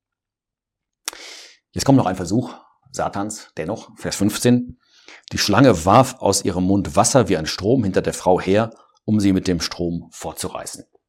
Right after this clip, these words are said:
Das ist natürlich eine bildliche Beschreibung, es geht nicht buchstäblich um Wasser. Aber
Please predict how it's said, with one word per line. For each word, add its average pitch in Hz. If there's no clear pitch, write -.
Das -
ist 127
natürlich 95
eine 87
bildliche 98
Beschreibung, 104
es -
geht 76
nicht 85
buchstäblich 80
um 80
Wasser. 120
Aber 131